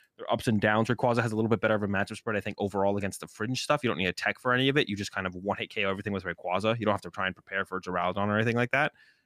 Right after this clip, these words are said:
Um, but yeah, I'm still a fan of the Kyogre. If I play Lost Box again, I'll probably be Kyogre. I really don't wanna play Lost Box again, though. Hopefully, Crown Zenith shakes up the format enough where I'm not playing Lugia or Lost Box, but still bringing a pretty good deck to the, <laughs> to the next tournament.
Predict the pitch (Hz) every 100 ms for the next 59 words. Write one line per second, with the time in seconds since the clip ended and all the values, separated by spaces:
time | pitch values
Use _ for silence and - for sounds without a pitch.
0 | _ 95 95 92 95 98 _ _ - _
1 | 120 98 113 120 - 107 98 98 92 90
2 | - 98 92 95 123 - 139 131 123 123
3 | 120 117 107 117 113 113 113 113 110 107
4 | 110 107 - - _ 120 123 110 87 90
5 | 87 95 87 87 82 - 90 87 87 131
6 | 139 123 - 117 107 110 107 - 113 -
7 | - - 98 95 98 113 143 123 101 104
8 | 127 - 127 110 104 95 92 - - 151
9 | 139 107 101 - 92 87 - - - 107
10 | 95 92 90 90 92 - - 82 92 90
11 | 87 95 _ - - 104 95 - 95 92
12 | 90